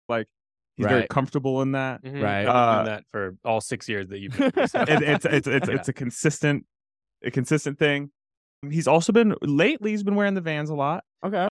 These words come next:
Speaker 1: But he's also a Birkenstock guy. He, it's, it's Vans or Birkenstocks.
Speaker 3: Or
Speaker 1: Vans or Bir-,
Speaker 3: Converse. I
Speaker 1: or,
Speaker 3: just,
Speaker 1: oh,
Speaker 3: like,
Speaker 1: he's also
Speaker 3: just
Speaker 1: a Converse
Speaker 3: canvas
Speaker 1: guy.
Speaker 3: shoes. I
Speaker 1: Yeah.
Speaker 3: like them to be
Speaker 2: Right, right.
Speaker 3: very, yeah, yeah.
Speaker 1: The standard
Speaker 3: Canvas shoes.
Speaker 1: approved
Speaker 3: Yeah.
Speaker 1: canvas shoes that we all know and love.
Speaker 3: Yeah.
Speaker 2: Okay.
Speaker 1: We've all been wearing them.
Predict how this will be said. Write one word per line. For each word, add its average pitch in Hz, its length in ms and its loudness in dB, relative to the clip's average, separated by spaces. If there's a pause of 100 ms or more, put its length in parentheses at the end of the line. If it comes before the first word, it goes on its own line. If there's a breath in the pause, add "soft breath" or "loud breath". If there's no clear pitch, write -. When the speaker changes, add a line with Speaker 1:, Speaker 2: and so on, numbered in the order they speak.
(220)
Speaker 1:
But 147 120 -2
he's 156 140 0
also 143 280 2
a 156 80 4
Birkenstock 120 600 -4
guy. 104 280 -2 (100)
He, 123 240 -12
it's, 135 240 2
it's 147 180 4
Vans 156 220 4
or 139 40 4
Birkenstocks. 117 500 0
Speaker 3:
Or 160 80 0
Speaker 1:
Vans 123 120 2
or 175 40 6
Bir-, 156 100 4
Speaker 3:
Converse. 143 380 -2
I 156 60 0
Speaker 1:
or, 156 80 4
Speaker 3:
just, 170 120 0
Speaker 1:
oh, 180 40 2
Speaker 3:
like, 175 220 4
Speaker 1:
he's 151 120 0
also 135 240 0
Speaker 3:
just - 80 -14
Speaker 1:
a - 20 -12
Converse 196 140 -4
Speaker 3:
canvas 196 340 -4
Speaker 1:
guy. 104 80 -12
Speaker 3:
shoes. - 340 -20
I 123 40 -2
Speaker 1:
Yeah. 127 60 0
Speaker 3:
like 139 180 0
them 143 160 -4
to 139 80 -6
be 127 80 -2
Speaker 2:
Right, 117 300 -2 (160)
right. 110 100 0
Speaker 3:
very, 143 300 0
yeah, 113 260 -8 (240)
yeah. 110 120 -8 (340)
Speaker 1:
The 131 80 6
standard 143 400 4
Speaker 3:
Canvas 135 100 2
shoes. 113 60 -12
Speaker 1:
approved 127 500 4
Speaker 3:
Yeah. - 60 -10
Speaker 1:
canvas 117 400 2
shoes 107 260 -2
that - 100 -8
we 101 120 -2
all 95 120 -4
know 90 220 -8
and 64 120 -12
love. - 140 -12
Speaker 3:
Yeah. 110 140 -2
Speaker 2:
Okay. 101 260 -6 (800)
Speaker 1:
We've 127 180 6
all 110 120 6
been 107 120 2
wearing 95 200 0
them. 92 180 -8